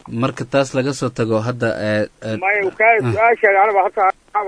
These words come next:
Speaker 2: horta, waxa xagga Balanbala ku tagaa Danyere, asoo sheekhu way ka hadli maarkin.
Speaker 1: Hor-, taasi markaad ka soo gudubto, adiga dhul beereed ayaa laga hadlaya.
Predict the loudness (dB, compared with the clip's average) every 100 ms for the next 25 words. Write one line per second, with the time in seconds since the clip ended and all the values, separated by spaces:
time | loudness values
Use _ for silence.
0 | -2 -4 -4 -2 4 4 4 0 0 -2
1 | 0 -2 0 2 0 0 0 2 2 2
2 | 2 2 0 -4 -4 -2 0 0 2 2
3 | 2 0 0 -8 -10 -20 -8 -6 -6 -10
4 | -10 0 0 2 0 0 0 -2 0 -4
5 | -4 -6 -4 -2 -4 -2 -2 -2 -2 -4
6 | -10 -4 0 2 4 6 6 6 2 2
7 | 0 0 2 0